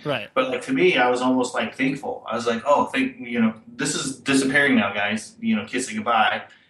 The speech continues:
Speaker 2: And they cried and they mourned over it for a couple weeks, but they have, like, come back, you know what I mean? To where, you know, so I always thought that was really interesting I always heard people complain about video games, video games, right brain, this and that. I don't,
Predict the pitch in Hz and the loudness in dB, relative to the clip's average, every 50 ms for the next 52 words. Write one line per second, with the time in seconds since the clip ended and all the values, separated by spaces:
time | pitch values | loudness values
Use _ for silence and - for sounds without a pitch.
0 | _ - - 113 117 123 120 - - 123 120 117 117 117 120 117 113 - 107 104 | _ -4 0 2 2 2 0 2 2 4 4 4 4 2 0 -2 -2 -4 -8 -8
1 | 104 104 - - 110 113 120 127 127 131 135 135 131 123 123 123 120 120 117 120 | -8 -10 -12 -8 -6 -4 -2 4 6 8 8 8 6 4 2 0 0 0 2 0
2 | 120 - - - 120 113 - - 117 113 113 104 107 113 113 113 - - _ _ | -2 -2 -4 -6 -6 -6 -4 -6 -6 -6 -8 -8 -6 -6 -6 -6 -8 -12 _ _
3 | _ _ _ _ _ _ _ - 120 113 113 127 123 120 120 117 117 117 - _ | _ _ _ _ _ _ _ -2 -2 -2 0 0 0 0 0 -2 -6 -8 -10 _
4 | - - - 117 117 113 110 107 107 110 107 101 98 - - _ - - 135 135 | -12 -4 -2 0 0 0 -2 -4 -4 -6 -6 -6 -8 -12 -16 _ -6 -2 0 2
5 | 123 110 120 120 131 117 - - - - 113 110 110 110 104 101 101 104 104 104 | 2 2 2 0 0 -2 -2 -6 -8 -6 -2 -2 -2 -2 -4 -6 -12 -12 -12 -12
6 | 113 - 113 107 104 101 101 101 - _ _ _ - - 117 107 107 104 107 - | -12 -10 -8 -8 -8 -8 -10 -14 -16 _ _ _ -8 -4 -4 -2 -2 -4 -6 -8
7 | - 123 - - - 156 160 160 160 160 - - 123 123 120 131 135 123 117 123 | -6 -4 -2 0 4 4 4 2 2 -2 -2 0 -2 -2 0 0 0 0 0 -2
8 | 135 - - - - 131 117 113 107 110 - - _ _ _ - - 131 127 131 | -4 -6 -8 -8 -4 0 2 2 2 2 -2 -8 _ _ _ -10 -6 -2 0 0
9 | 135 143 151 147 - 151 147 131 - 147 135 131 131 135 131 131 127 - - 131 | 0 0 0 -2 -2 -2 -2 -2 -4 -6 -4 -2 2 4 4 4 2 0 -4 -6
10 | - 139 139 135 131 - - - - - 147 151 143 131 135 135 135 131 131 - | -4 -2 -2 0 0 0 0 -2 -2 0 0 2 2 4 6 8 8 8 6 4
11 | - 143 139 143 135 131 135 131 135 131 135 - 131 131 - 135 135 139 135 131 | 2 -4 -4 -2 -2 -2 2 2 2 2 2 2 -2 -4 -2 -2 0 2 4 4
12 | 131 - - - 117 113 117 127 131 135 131 135 - _ - - - - - - | 4 2 0 -6 -2 -2 0 4 4 4 2 2 -2 _ -18 -10 -4 -2 0 0
13 | - 120 - - | 0 -2 -2 -8